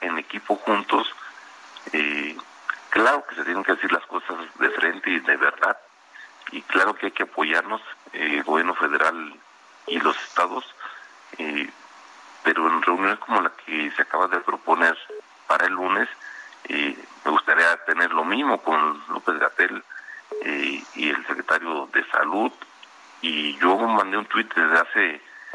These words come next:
una semana pidiendo lo mismo con el presidente de la República.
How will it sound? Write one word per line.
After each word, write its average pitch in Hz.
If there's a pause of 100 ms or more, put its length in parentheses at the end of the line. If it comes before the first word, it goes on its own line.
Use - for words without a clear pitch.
(360)
una 98
semana 87
pidiendo 95
lo 90
mismo 117 (540)
con 78
el 71
presidente 82
de 85
la 78
República. 73